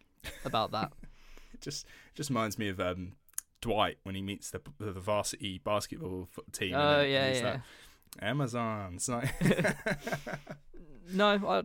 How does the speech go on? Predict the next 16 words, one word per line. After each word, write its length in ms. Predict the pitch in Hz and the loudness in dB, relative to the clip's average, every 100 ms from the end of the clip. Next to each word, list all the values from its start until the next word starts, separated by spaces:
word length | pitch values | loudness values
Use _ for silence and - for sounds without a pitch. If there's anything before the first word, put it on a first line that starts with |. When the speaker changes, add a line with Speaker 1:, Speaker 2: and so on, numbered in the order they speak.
| - | 2
Speaker 1:
I 20 | 170 | 4
don't 220 | 151 131 | 4 2
have 240 | 127 139 - - - - | 0 -2 -6 -20 -14 -6
any 200 | 135 123 | -2 -2
beef. 400 | 120 120 - - - | 0 -2 -4 -14 -2
But 180 | - 143 - | 6 6 8
I 80 | 160 | 6
think 260 | 202 - | 4 2
majority 560 | - 143 139 139 131 95 | -2 0 4 4 4 2
of 140 | 117 | -2
women 240 | 123 117 110 | -2 -2 -2
are, 120 | 120 - | -4 -6
are 100 | 117 | -8
smaller 360 | - 120 113 120 | -6 -6 -6 -8
than, 100 | 120 - | -10 -16
like, 240 | - 104 | -10 -8